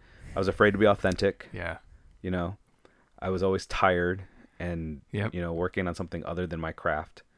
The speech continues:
Speaker 1: And I was definitely preaching good advice to myself and not good news.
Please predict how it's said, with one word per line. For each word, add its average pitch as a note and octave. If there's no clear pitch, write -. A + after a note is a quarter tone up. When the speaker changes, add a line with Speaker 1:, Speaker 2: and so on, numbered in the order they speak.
Speaker 1:
And F#2
I F2+
was F2
definitely E2+
preaching D#2+
good E2
advice -
to -
myself -
and E2
not D2
good D2+
news. D2